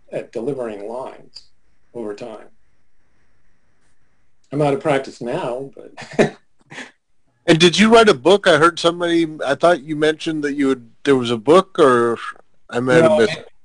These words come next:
Speaker 2: this.
Speaker 1: I just mentioned David Christopher's book.
Speaker 2: Oh, okay. All right. I'm sorry. I
Speaker 1: Portrait, Portrait, forty Years of Porn.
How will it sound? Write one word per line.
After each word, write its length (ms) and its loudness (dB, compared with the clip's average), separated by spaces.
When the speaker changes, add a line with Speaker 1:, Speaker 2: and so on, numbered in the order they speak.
Speaker 2:
this. 180 -6
Speaker 1:
I 60 0
just 180 -6
mentioned 380 2
David 280 2
Christopher's 500 -2
book. 360 -10
Speaker 2:
Oh, 300 8
okay. 420 0
All 180 -2
right. 200 0
I'm 160 -2
sorry. 300 -2
I 140 -8
Speaker 1:
Portrait, 580 0
Portrait, 460 0
forty 320 0
Years 360 0
of 120 -10
Porn. 460 -6